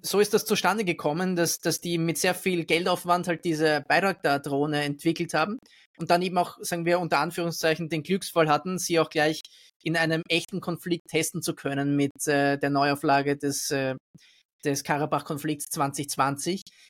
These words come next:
was dann sozusagen als Präsidentsfall hergehalten hat, „Hey, schaut, das funktioniert.“ Und seitdem, äh, hat das Ganze dann eine gewisse Eigendynamik übernommen. Bekannt geworden ist das Ganze natürlich dann durch die Ukraine, dass die Ukrainer diese Drohne bekommen haben und die Türken auch wirklich, ähm, ja,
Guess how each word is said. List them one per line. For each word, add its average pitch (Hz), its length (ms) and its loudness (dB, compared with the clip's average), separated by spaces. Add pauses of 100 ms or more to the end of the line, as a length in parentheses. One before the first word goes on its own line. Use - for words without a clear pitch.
(120)
was 151 240 -2
dann 151 360 2
sozusagen 151 640 -2
als 143 380 0
Präsidentsfall 147 640 0
hergehalten 147 480 2
hat, 143 120 -2
„Hey, 147 120 2
schaut, 143 460 0
das 147 140 -2
funktioniert.“ 147 580 0
Und 143 80 -2
seitdem, 139 460 -2 (420)
äh, 139 180 2
hat 147 180 -2
das 143 120 0
Ganze 143 260 0
dann 143 200 2
eine 139 280 2 (100)
gewisse 143 300 0
Eigendynamik 135 640 0 (440)
übernommen. 139 800 0
Bekannt 143 380 -2
geworden 143 380 0
ist 143 160 -6
das - 100 -8
Ganze 143 240 -2
natürlich 143 300 0
dann 143 160 -2
durch 143 120 -2
die 139 120 0
Ukraine, 139 500 0
dass 143 140 -2
die 135 100 -2
Ukrainer 139 340 -2
diese 139 220 -2
Drohne 143 260 -4
bekommen 139 380 -2
haben 135 200 0 (340)
und 143 160 -4
die 139 60 0
Türken 143 280 0
auch 143 160 -4
wirklich, 147 480 -2
ähm, 131 540 0
ja, 135 100 0